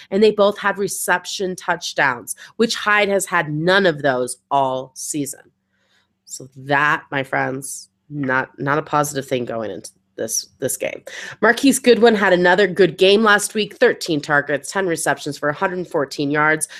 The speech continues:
So here's the deal. He will be against Jalen Ramsey. Mm, that scares me. I still like his upside,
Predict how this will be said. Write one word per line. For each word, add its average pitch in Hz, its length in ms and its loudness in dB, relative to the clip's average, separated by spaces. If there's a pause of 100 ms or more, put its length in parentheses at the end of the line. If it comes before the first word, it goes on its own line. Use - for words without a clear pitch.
So 220 140 0
here's 202 260 0
the 220 80 -4
deal. 190 260 2 (200)
He - 160 -6
will 185 120 2
be 185 160 0
against 160 540 -2 (160)
Jalen 143 380 0
Ramsey. 127 520 -4 (320)
Mm, 131 420 -4 (160)
that 123 220 -6
scares - 360 -6
me. 107 200 -6 (260)
I 196 100 4
still 202 300 2
like 160 260 2
his 180 200 2
upside, 302 680 4